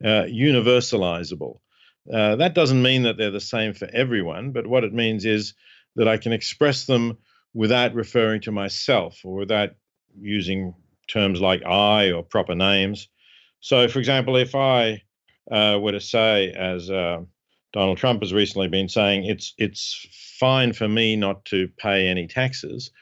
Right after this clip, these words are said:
um, then I would have to say, uh, it's fine for anyone in my situation not to pay taxes. Um, and, uh, of course, you know, one might not be so keen to do that. You can think of other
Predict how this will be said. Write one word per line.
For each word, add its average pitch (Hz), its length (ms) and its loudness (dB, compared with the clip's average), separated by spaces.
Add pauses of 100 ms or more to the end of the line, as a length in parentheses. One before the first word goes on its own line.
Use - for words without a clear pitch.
(340)
um, 104 460 2 (340)
then 127 420 2
I 127 140 -2
would 135 140 2
have 165 140 0
to 139 80 -6
say, 123 480 2 (340)
uh, 110 320 2
it's 120 120 -4
fine 143 240 0
for 120 180 -2
anyone 123 440 0
in 95 100 -2
my 95 200 -2
situation 90 880 -4
not 90 320 -6
to 92 80 -14
pay 85 260 -4
taxes. - 640 -10 (440)
Um, 95 440 2
and, 98 520 0 (240)
uh, 95 260 2
of - 380 -14
course, - 300 2 (280)
you 92 100 -12
know, 92 120 -8
one 101 260 -2
might 95 200 2
not 95 160 0
be 92 80 -8
so 95 240 2
keen 98 280 0
to 90 60 -4
do 135 180 2
that. 87 260 2
You 92 100 -12
can 92 160 -10
think 90 180 -6
of 85 80 -2
other 90 300 0